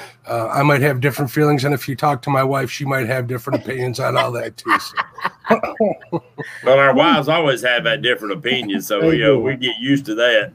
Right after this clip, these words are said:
Speaker 1: God bless them. They keep me, mine keeps me grounded, which is good.
Speaker 3: Yeah.
Speaker 2: There you
Speaker 3: Sonny,
Speaker 2: go.
Speaker 3: Sonny Parker says Dockery is an angry dumber boy.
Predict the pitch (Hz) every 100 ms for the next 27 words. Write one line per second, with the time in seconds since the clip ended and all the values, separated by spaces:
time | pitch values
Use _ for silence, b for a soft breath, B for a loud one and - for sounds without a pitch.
0 | - - 156 160 160 175 - 170 156 196
1 | 165 165 165 180 214 208 185 180 - 180
2 | 143 156 151 139 139 131 147 123 131 113
3 | _ _ _ - 180 196 135 135 131 139
4 | 135 - 127 - - - _ _ - 220
5 | 254 262 226 254 254 185 220 208 170 196
6 | 220 - 196 190 185 165 160 185 202 190
7 | 170 180 196 175 139 135 127